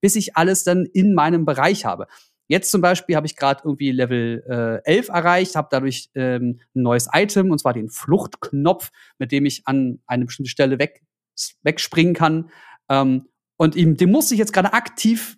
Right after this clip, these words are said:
auswählen, damit ich ihn dann später, wenn ich in ein Match gehe, im Pokémon aktivieren kann. Was soll der Scheiß?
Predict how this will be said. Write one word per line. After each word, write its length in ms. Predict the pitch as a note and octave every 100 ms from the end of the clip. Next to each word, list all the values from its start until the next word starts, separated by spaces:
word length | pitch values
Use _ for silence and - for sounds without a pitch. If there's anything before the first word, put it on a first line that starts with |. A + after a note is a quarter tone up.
| _
auswählen, 560 | - B3+ - B2 A#2 C#3+
damit 280 | D3+ E3+ A3
ich 160 | G#3+
ihn 160 | F3 C#3+
dann 260 | D3+ B3 D4
später, 640 | - - A#3+ A3 G#3 E3
wenn 180 | G#3 A3+
ich 180 | -
in 120 | D#3+ D3
ein 240 | A#2+ A#2+
Match 400 | D3 A#3 - -
gehe, 360 | A#2 B2+ E3+ - _ _ _
im 160 | G3 G#3
Pokémon 320 | F3+ E3 D#3
aktivieren 340 | D3+ D#3 C3
kann. 180 | A#2+ G#2 - -
Was 220 | E3 E3
soll 200 | D#3 G#3
der 140 | C#4+ D4+
Scheiß? 560 | - G2+ G2+ - -